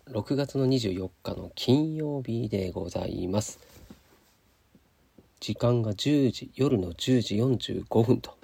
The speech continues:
いうことで、今日も遅めの配信となっております。で、今日はね、仕事が丸々一日休みの日だったんですけれども、雨も降ってですね、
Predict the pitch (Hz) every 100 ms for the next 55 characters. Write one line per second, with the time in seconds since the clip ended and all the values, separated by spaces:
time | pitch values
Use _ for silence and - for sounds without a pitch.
0 | - 98 98 - - - - - - -
1 | - - - _ - 92 - - 101 101
2 | 98 95 90 - 95 - 92 - 110 101
3 | - 90 92 92 - _ _ _ _ _
4 | _ _ _ _ _ - - - 90 -
5 | 131 135 135 127 117 117 131 127 120 120
6 | 117 107 107 - _ - 101 - 139 131
7 | 123 117 127 - - - - - 90 87
8 | 92 98 - _ _ _ _ _ _ _
9 | - - - - - - _ _ _ _
10 | _ _ _ _ _ _ _ _ _ _
11 | _ _ _ _ _ 107 101 92 85 123
12 | - - - - - -